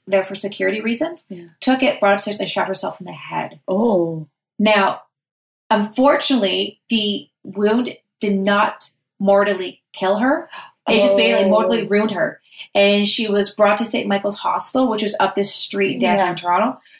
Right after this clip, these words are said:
Speaker 1: where she died twenty-two hours later.
Speaker 2: Yeah.
Speaker 1: So she suffered. And many people, like I said, like, the doctors were so surprised that she lasted that long because
Speaker 2: Yeah.
Speaker 1: it was a mortal wound. Like,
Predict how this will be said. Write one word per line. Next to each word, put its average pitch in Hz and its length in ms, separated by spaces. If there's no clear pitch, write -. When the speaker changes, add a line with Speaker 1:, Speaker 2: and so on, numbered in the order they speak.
Speaker 1:
where 208 120
she 208 160
died 202 260
twenty-two - 640
hours 208 240
later. 175 720
Speaker 2:
Yeah. 175 180
Speaker 1:
So - 160
she 226 220
suffered. 196 600
And 208 320
many 214 240
people, 220 420
like 190 140
I 208 40
said, 185 220
like, - 180
the 214 160
doctors 196 520
were 254 120
so 202 260
surprised 175 560
that 190 120
she 208 160
lasted 175 420
that - 180
long - 240
because 220 240
Speaker 2:
Yeah. 220 120
Speaker 1:
it 208 140
was 202 260
a 185 100
mortal 190 340
wound. 185 300
Like, 175 200